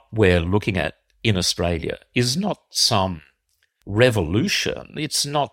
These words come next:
some sort of amazing transformation of the army. It's army catching up with a capability that has existed for more than thirty years in the form of the original M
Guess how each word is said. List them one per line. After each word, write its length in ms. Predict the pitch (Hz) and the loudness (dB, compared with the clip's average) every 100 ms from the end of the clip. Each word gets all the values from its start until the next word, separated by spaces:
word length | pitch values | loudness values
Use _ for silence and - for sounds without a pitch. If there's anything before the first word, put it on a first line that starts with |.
| _ | _
some 560 | - - 101 92 85 82 | 0 2 2 0 -6 -8
sort 360 | - 113 90 | -4 0 2
of 200 | 90 80 - | 2 -2 -6
amazing 920 | 98 92 95 101 104 110 87 90 82 - - | -6 -4 0 2 4 2 2 -2 -6 -16 -6
transformation 960 | - 90 85 - 80 85 101 - 87 76 - 95 - | 0 0 0 -2 0 0 0 -2 -6 -8 -20 -16 -8
of 140 | 85 | -6
the 120 | 85 | -4
army. 400 | 87 120 65 117 - _ _ _ _ _ _ | -2 -2 -4 -10 -14 _ _ _ _ _ _
It's 260 | - - - | -2 0 -2
army 440 | 131 123 143 110 87 | -2 -2 -2 -4 -6
catching 520 | - 104 - - 78 | -4 -4 -4 -6 -4
up 300 | 101 - _ _ _ _ _ | -4 -4 _ _ _ _ _
with 200 | 113 113 | 0 2
a 60 | 113 | 2
capability 1000 | - 113 98 78 92 101 - 71 85 - - | 0 -2 -2 0 2 2 2 -4 -6 -14 -4
that 260 | 110 98 | -2 -2
has 260 | 123 101 85 - | -2 -2 -2 -4
existed 760 | 82 80 98 - - 69 85 - _ _ _ _ _ _ - | -4 -2 0 0 -2 -4 -4 -8 _ _ _ _ _ _ -4
for 160 | - | 2
more 260 | 113 120 131 | 4 6 4
than 180 | 131 101 | 2 0
thirty 400 | - 113 127 135 | 0 4 4 2
years 760 | 107 123 202 165 58 - - _ | -2 -2 0 -2 -4 -8 -10 _
in 140 | 107 92 | -2 -2
the 60 | |
form 300 | - 95 85 | 2 2 2
of 260 | 78 71 - - | 0 -4 -8 -8
the 220 | 82 76 87 | -6 -6 -2
original 480 | 87 87 82 67 - - | 0 0 -2 -6 -12 -8
M 300 | 95 82 78 | -6 -6 -10